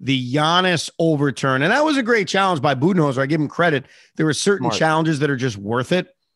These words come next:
Speaker 1: And that was because you've got the combination of Giannis's third foul, which you eliminate, uh, and, and one play as opposed to the Nets getting the ball. I don't think Giannis hit his free throw in that situation.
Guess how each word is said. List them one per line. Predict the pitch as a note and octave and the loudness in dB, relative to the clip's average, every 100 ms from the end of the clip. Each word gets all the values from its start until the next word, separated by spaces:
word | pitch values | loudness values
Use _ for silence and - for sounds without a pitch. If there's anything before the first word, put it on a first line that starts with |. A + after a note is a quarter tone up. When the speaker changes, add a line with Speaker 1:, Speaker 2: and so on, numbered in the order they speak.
| _ - | _ -2
Speaker 1:
And | E3 | 2
that | F3+ D#3+ | 2 2
was | F3+ F3+ C3 | 2 2 0
because | G#2+ C3 D3 B2 | -2 -2 -2 -2
you've | C#3+ | -4
got | A2+ D3+ C#3+ | -2 -2 -4
the | |
combination | C3+ - F3 E3+ E3 E3+ D3 D3+ | -10 -6 -4 0 0 0 0 0
of | C#3 C3 - _ _ - | 0 -2 -8 _ _ -12
Giannis's | A#2+ C#3+ E3+ F3+ F#3 D#3+ | -4 0 0 0 -2 -2
third | F3+ F3+ | 0 0
foul, | - D3+ D3 E3 | 0 2 2 0
which | D3+ | 0
you | D3 | 0
eliminate, | D3+ C#3 C3 C3 B2+ - _ _ _ - | 0 2 2 0 -2 -6 _ _ _ -8
uh, | B2 B2 - | -4 -4 -4
and, | C#3 D3+ | -4 -4
and | F#3+ G3 E3 | -2 0 2
one | E3+ B3+ A3+ | 2 2 0
play | - C#3+ A2 C3+ | -2 -2 -2 -4
as | C#3+ C#3 | -4 -4
opposed | C#3 - G#3+ G#3 | -4 0 2 2
to | - | -4
the | E3 | -6
Nets | G3 G#3 - | -4 -4 -4
getting | G#3+ F#3+ E3+ | -2 0 0
the | D3 | -2
ball. | D#3+ G#3+ D#3+ B2+ B2+ - - - | 0 0 0 -2 -8 -12 -20 -4
I | F#3 | 0
don't | B3+ | 2
think | C4 A3 | 2 0
Giannis | D#3+ E3 F3 F3+ F3+ | 0 0 2 0 -2
hit | |
his | D#3 | -2
free | - - D3+ | -4 -4 -4
throw | - F3 E3+ D3 _ _ _ | 0 2 2 -2 _ _ _
in | F3 | 0
that | F3+ F3 | 2 2
situation. | - F3+ F#3 F#3 F3+ F#3 F#3 | 0 0 2 2 2 0 -2